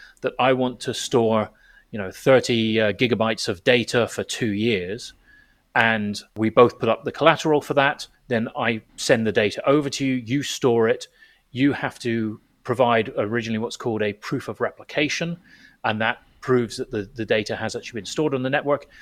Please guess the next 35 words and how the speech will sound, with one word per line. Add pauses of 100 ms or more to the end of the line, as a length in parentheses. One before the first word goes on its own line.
(180)
And
then
every
day, (160)
this
proof
of
space-time (280)
proof
that
is,
that
is
effectively
done
by
the
software
running
on
your
node.
It's
not (120)
something
that
you're
doing, (140)
you
know,
manually. (440)
And, (440)
uh,
that
is